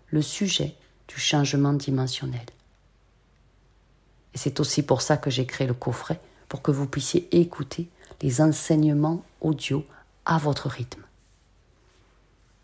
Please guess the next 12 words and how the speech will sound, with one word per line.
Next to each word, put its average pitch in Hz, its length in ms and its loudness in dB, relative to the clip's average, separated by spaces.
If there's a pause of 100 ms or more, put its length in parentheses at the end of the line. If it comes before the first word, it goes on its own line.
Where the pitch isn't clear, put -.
(2250)
Il 170 80 4
y 180 80 10
a 196 80 12
ici 180 320 4
des 165 220 6
instructions - 580 2
pour - 220 2
une 143 80 10
époque 185 340 6
de 143 100 2
changement 151 640 2
omniprésent. 139 680 0